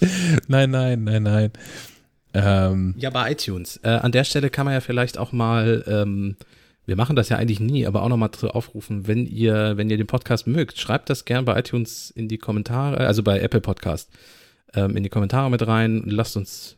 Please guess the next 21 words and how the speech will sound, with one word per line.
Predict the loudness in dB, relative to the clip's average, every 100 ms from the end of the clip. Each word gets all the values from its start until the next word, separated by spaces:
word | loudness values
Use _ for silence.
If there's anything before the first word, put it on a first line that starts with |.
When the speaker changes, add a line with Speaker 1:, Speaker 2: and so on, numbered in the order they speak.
| _
Speaker 2:
möglichst | -4 -2 0 -4
viele | -4 -4
Sterne | -2 0 2 4
da. | 2 0 -4 -20 -20 -8
Das | -8 -4
hilft | 2 2 2 -2 -2
wohl | 2 2
tatsächlich | 0 -4 -2 0 0 -2
beim | 0 2 2
Ranking | 2 2 0 -2 -2 -2
in | -4
dieser | 0 -2
Podcast-Charts-Geschichte. | -2 -6 -2 -2 -2 -6 -12 -10 -10 -12 -10 -8 -4 -2
Man | 0 0
weiß | 0 0 -2 -10 -8
bis | -4
heute | 0 2 2
nicht, | 0 -2
wie | -4
die | -4
funktioniert, | -4 -4 -2 0 2 0 -2